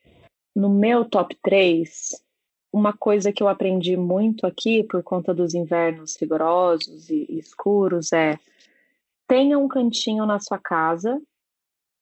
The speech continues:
que você se sinta confortável, mas num ambiente diferente, se isso faz sentido. Então, por exemplo, quando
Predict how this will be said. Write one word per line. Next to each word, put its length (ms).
que 120
você 340
se 180
sinta 600
confortável, 1200
mas 240
num 160
ambiente 480
diferente, 800
se 140
isso 120
faz 220
sentido. 420
Então, 240
por 140
exemplo, 480
quando 580